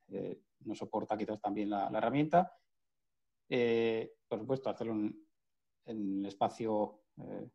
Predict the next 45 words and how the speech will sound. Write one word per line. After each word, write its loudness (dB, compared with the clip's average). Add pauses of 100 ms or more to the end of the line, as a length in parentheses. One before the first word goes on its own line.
(240)
sin -6
el -6
menor -2
ruido 0
posible, 4 (1700)
pues, -20
por -8
lógica, -8
¿no? -6
Para -10
que -6
no -4
se -8
oye, -6 (440)
no 0
se 0
oigan, 4
eh, 0
ruidos -2
de, -2
de 2
fondo. 8 (420)
Y 10
luego, 10
por 8
supuesto, 4
pues -2
entrar 4 (320)
a -6
lo -2
que 0
es, -4
eh, -6 (160)
vamos, -2
y -4
la -2
propia 0
herramienta, -2 (480)
que 0
es 0
la 2
que 0
vamos 4
a 6
ver 2